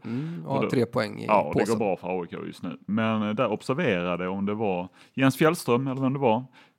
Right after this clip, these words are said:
Speaker 2: direkt när, eh, Henok Goitom klev fram till, eh, mikrofonen att, eh, han hade ett par, eh, annorlunda fotbollsskor på sig. Och så zoomade kameran in då när han stod där.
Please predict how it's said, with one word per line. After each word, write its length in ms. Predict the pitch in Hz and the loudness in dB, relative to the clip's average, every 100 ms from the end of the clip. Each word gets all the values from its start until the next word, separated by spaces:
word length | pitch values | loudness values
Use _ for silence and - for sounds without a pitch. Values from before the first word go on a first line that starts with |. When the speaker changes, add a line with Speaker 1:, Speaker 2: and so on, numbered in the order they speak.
| - | -4
Speaker 2:
direkt 500 | 135 113 - - 113 | -2 -2 -6 -10 -4
när, 500 | 110 107 104 101 101 | -2 0 0 -2 -4
eh, 60 | |
Henok 240 | 101 113 104 | -4 -6 -2
Goitom 280 | 110 98 95 | -4 -4 -6
klev 140 | 110 | -8
fram 360 | - 110 87 92 | -4 -4 -4 -6
till, 400 | - 92 90 87 | -6 -6 -6 -6
eh, 60 | 85 85 85 87 85 107 | -8 -10 -10 -12 -14 -8
mikrofonen 680 | 107 101 113 120 85 87 85 | -6 -4 0 0 2 -2 -2
att, 360 | 92 - - | -4 -6 -14
eh, 60 | - 80 - | -14 -12 -14
han 140 | 104 107 | -8 -6
hade 180 | 143 | -4
ett 140 | 101 - | -6 -6
par, 480 | 104 104 101 101 95 | -6 -6 -6 -8 -6
eh, 100 | 131 | 0
annorlunda 340 | 147 113 104 | 2 4 2
fotbollsskor 440 | 135 139 101 - 117 | 0 -4 -6 -8 -6
på 180 | 175 | -4
sig. 200 | 113 82 113 _ - - - - _ _ _ _ - | -6 -8 -12 _ -20 -20 -20 -20 _ _ _ _ -6
Och 520 | 98 101 101 101 101 95 | 0 2 4 2 0 -4
så 140 | 104 | -6
zoomade 360 | - 107 104 117 | 0 2 2 2
kameran 300 | 151 117 117 | 2 4 4
in 180 | 135 | 2
då 100 | 170 | 0
när 120 | 120 101 | 0 0
han 100 | 113 | -2
stod 220 | 131 180 | -2 -2
där. 240 | 131 82 | -4 -8